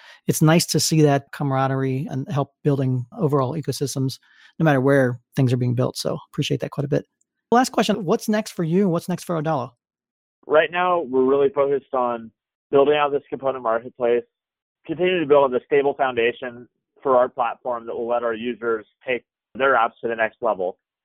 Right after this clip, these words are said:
Speaker 2: In terms of new features, we're launching a maps component in the next couple days here. We're launching several other fun things like video support. Really, we're just working on building out this stable platform, this foundation that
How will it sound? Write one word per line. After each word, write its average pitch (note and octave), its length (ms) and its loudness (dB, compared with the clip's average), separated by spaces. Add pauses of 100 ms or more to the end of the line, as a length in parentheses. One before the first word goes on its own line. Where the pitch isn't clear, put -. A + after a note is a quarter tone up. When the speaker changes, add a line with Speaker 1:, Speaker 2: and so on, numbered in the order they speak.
(120)
Speaker 2:
In C3+ 80 -16
terms D3 240 -2
of C3+ 80 -8
new B2 140 -2
features, D#3+ 500 -2
we're B2+ 120 2
launching A2+ 640 -2 (140)
a - 80 -4
maps A#2 320 0 (100)
component C#3 480 -4
in C3 60 -14
the A#2+ 80 -6
next A#2+ 240 0
couple B2 180 -2
days B2 320 2
here. B2 340 2 (360)
We're A#2+ 160 2
launching A#2+ 420 0
several B2+ 300 4
other A#2 440 2
fun A2+ 340 -6 (260)
things C#3 200 -2
like G#2+ 200 -2
video C#3+ 400 2
support. C#3 420 0 (340)
Really, E3+ 280 2
we're C#3+ 140 4
just C3+ 140 -6
working C#3 200 2
on B2+ 120 -2
building B2+ 220 0
out A#2+ 160 -2
this A#2 180 0
stable C#3 300 2
platform, A#2+ 680 -2 (460)
this A#2 160 -4
foundation C3+ 520 0
that A#2+ 200 2